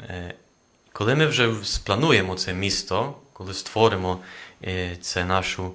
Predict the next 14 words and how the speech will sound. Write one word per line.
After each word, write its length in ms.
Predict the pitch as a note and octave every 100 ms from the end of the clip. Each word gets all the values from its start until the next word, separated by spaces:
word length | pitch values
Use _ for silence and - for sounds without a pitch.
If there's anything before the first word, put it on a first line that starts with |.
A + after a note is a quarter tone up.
| -
цю 140 | - F#2
нашу 260 | F2+ -
метрополію, 760 | F#2+ G2 G2+ F#2+ G#2 F#2+ A#2 D3+ - - - - - - - - - _
то 420 | - B2+ D#3 D3+ - - - - G2
доходимо 520 | F#2+ B2 C3+ B2+ G#2+
до 80 | G2+
такого 360 | G2+ G#2+ F#2+
висновку, 800 | F#2 C#3 - G#2 - - G2+ G2 - - -
не 80 | G3+
завжди, 360 | E3 A2 A2+
але 180 | C#3 A#2
дуже 240 | G#2+ G#2 G2
часто, 400 | B2 B2+ - G#2+
що 400 | - A#2 G#2